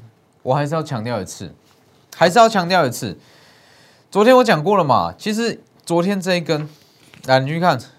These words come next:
昨天这一根，我没有特别跟你讲昨天是低点，还是昨天不是低点，因为这不是重点啊，这不是重点。所以昨天其实，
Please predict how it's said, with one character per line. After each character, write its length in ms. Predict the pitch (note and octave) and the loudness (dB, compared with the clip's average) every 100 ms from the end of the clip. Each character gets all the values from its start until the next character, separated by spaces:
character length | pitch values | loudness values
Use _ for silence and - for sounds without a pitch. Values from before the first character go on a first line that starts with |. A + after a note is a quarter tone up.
| _ _ | _ _
昨 120 | - F#3 | -6 -2
天 160 | A3+ | 0
这 140 | G#3+ G3+ | 2 0
一 40 | |
根， 200 | E3 E3 | 0 -2
我 100 | - | -4
没 100 | C#3 | -2
有 100 | B3 | 0
特 160 | G#3 G#3+ | 0 -2
别 140 | F3+ | -2
跟 100 | E3 | -2
你 120 | E3+ E3+ | -4 -4
讲 180 | C3 | -6
昨 160 | G#2 C3+ | -4 -6
天 80 | C#3+ | -6
是 100 | C#3+ | -8
低 220 | C3 B2+ | -6 -6
点， 220 | B2 A2 | -4 -6
还 220 | E2 - B2+ | -6 -6 -6
是 100 | F3 | -6
昨 260 | C#3 C3 | -6 -4
天 160 | C#3 D#3 | -2 -4
不 100 | A2+ | -8
是 120 | C3+ | -10
低 220 | B2+ A2+ | -10 -8
点， 240 | A2 G#2 D#2 _ | -8 -8 -12 _
因 140 | F#3 | -8
为 80 | F#3+ | -6
这 80 | F3+ | -6
不 140 | B2 | -8
是 160 | A#2+ C#3+ - | -10 -12 -6
重 260 | - C#3+ D#2 | -4 -4 -8
点 220 | F#2+ D2+ | -14 -14
啊， 100 | C#2+ C2 _ - | -16 -20 _ -12
这 80 | |
不 100 | F#3+ | -8
是 120 | G3 G3+ | -8 -4
重 280 | G#3+ D3+ | -2 -2
点。 200 | A2 F#2 - - - - _ | -4 -10 -12 -20 -20 -20 _
所 160 | - | -2
以 60 | B3+ | -2
昨 200 | F3+ F3 | 0 -2
天 200 | F3+ F#3 | -2 -4
其 120 | E3+ | -6
实， 220 | D3 D#3 | -4 -6